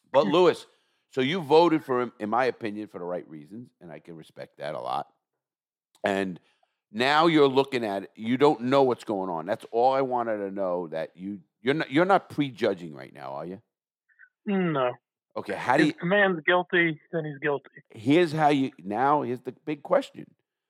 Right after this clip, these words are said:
Speaker 1: who are you gonna believe if he's guilty? Like, if C N N says he's guilty and Fox says he's innocent, who do you believe?
Speaker 2: That's tough to answer. You'd have to have all the evidence laid out in front of you to make an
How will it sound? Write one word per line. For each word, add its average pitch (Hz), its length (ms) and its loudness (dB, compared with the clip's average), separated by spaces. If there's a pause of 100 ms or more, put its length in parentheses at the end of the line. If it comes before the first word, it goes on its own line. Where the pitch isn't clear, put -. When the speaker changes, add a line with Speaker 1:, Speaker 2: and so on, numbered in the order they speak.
(220)
Speaker 1:
who 175 180 0
are 233 40 -2
you 226 100 -4
gonna 175 220 -2
believe 110 520 -8 (800)
if 101 120 -10
he's 95 200 -12
guilty? - 420 -14 (800)
Like, 139 160 0
if 143 180 -2
C 233 320 -4
N 214 140 4
N 190 180 4
says 131 300 -4
he's 117 160 -10
guilty 123 420 -6
and 95 80 -10
Fox 110 360 -2
says 98 180 -8
he's 90 160 -14
innocent, 90 420 -14 (760)
who 92 100 -6
do 98 60 -4
you 95 60 -4
believe? 135 340 -4 (1500)
Speaker 2:
That's 160 260 -2 (120)
tough 170 220 0
to 165 60 -6
answer. 175 420 0 (180)
You'd 156 180 0
have 165 180 2
to 170 80 0
have 160 240 2
all 165 280 -6
the 165 140 -6
evidence 156 400 -6
laid 165 200 -2
out 160 140 0
in 160 100 -14
front 175 240 -6
of 156 60 -8
you 156 140 -10
to 151 140 -4 (500)
make 165 160 0
an 160 100 2